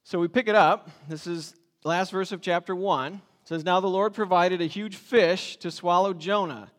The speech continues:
And Jonah was in the belly of the fish three days and three nights." So Jonah says, "No, I'm not going." Gets on a boat.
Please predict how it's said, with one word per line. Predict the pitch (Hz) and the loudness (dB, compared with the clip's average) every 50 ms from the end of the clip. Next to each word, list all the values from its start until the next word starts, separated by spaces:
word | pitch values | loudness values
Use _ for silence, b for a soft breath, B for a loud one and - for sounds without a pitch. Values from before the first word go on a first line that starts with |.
| _ _ _ _ _ _ _ _ _ _ _ _ _ _ - | _ _ _ _ _ _ _ _ _ _ _ _ _ _ -18
And | 131 120 | -12 -8
Jonah | 139 160 165 175 190 | -4 -4 -2 -2 -2
was | 196 185 | -4 -4
in | 196 208 | -6 -4
the | 185 | 0
belly | 160 160 160 165 | 2 2 4 4
of | 170 | 2
the | 170 | 0
fish | 165 170 165 156 - | -2 -4 -6 -6 -6
three | - 180 180 | -6 -2 0
days | 170 160 160 143 | 2 2 0 0
and | 151 135 | -4 -10
three | 151 165 165 | -8 -8 -6
nights." | 156 147 131 113 110 - | -4 -4 -6 -8 -8 -12
So | 147 | -10
Jonah | 139 160 165 180 202 190 | -8 -6 -6 -6 -6 -4
says, | 190 208 190 156 | -4 -6 -6 -4
"No, | 160 165 170 185 | -2 0 0 0
I'm | 151 135 139 | 0 0 -2
not | 147 180 233 240 160 | -2 -2 -2 -2 -4
going." | 139 131 120 127 156 185 180 | -8 -10 -10 -10 -12 -14 -14
Gets | - 139 131 - | -14 -14 -14 -12
on | 139 131 135 | -12 -12 -10
a | |
boat. | 135 143 180 233 247 226 | -6 -2 -2 -2 -2 -4